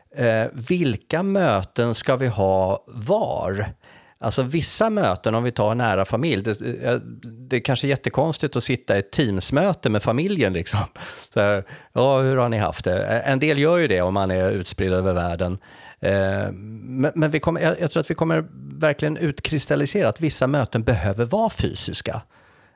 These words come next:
Eh, jag, jag såg en, bara om man tänker jobbmöten, det har vi inte pratat så mycket om, men, men,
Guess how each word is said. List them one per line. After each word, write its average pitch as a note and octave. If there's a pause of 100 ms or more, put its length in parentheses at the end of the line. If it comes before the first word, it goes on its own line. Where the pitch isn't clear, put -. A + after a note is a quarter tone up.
(120)
Eh, A#2 (100)
jag, C3+
jag C#3+
såg D#3+
en, D#3 (1400)
bara B2
om C3+
man B2
tänker A#2+
jobbmöten, A#2+
det F#2+
har B2+
vi F3+
inte D#3+
pratat C3+
så -
mycket A#2+
om, G2
men, A#2
men, A#2